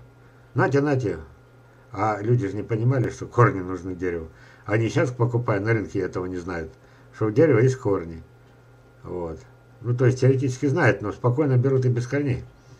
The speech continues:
Ну, так, обрубки, знаете, как пальцы расцепите, ни единого волоска, а вот пальцы расщепите, это и все. Это максимум, чем предлагает рынок современный.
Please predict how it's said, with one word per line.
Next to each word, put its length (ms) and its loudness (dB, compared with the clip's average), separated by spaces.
Ну, 180 -8
так, 220 -4
обрубки, 480 0
знаете, 360 -4
как 180 -12
пальцы 420 -2
расцепите, 1120 -6
ни 100 -6
единого 420 -2
волоска, 380 -2
а 40 -2
вот 180 -8
пальцы 300 -4
расщепите, 500 0
это 140 -4
и 40 0
все. 260 -8
Это 180 -2
максимум, 360 2
чем 200 -2
предлагает 560 0
рынок 280 -2
современный. 600 -6